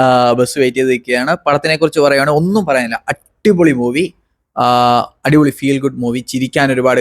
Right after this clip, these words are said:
കാര്യങ്ങളുണ്ട്, ചിന്തിക്കാൻ ഒരുപാട് കാര്യങ്ങളുണ്ട്. ഈ each and every second നമ്മളെ എൻഗേജിങ് ആക്കി വെക്കുന്ന സൂപ്പർ മൂവി. അതിപ്പം ലാലേട്ടനാണേലും, ആ, സംഗീതാണെങ്കിലും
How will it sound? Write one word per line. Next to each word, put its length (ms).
കാര്യങ്ങളുണ്ട്, 460
ചിന്തിക്കാൻ 400
ഒരുപാട് 320
കാര്യങ്ങളുണ്ട്. 460
ഈ 20
each 240
and 180
every 320
second 320
നമ്മളെ 300
എൻഗേജിങ് 520
ആക്കി 180
വെക്കുന്ന 240
സൂപ്പർ 360
മൂവി. 240
അതിപ്പം 360
ലാലേട്ടനാണേലും, 840
ആ, 20
സംഗീതാണെങ്കിലും 760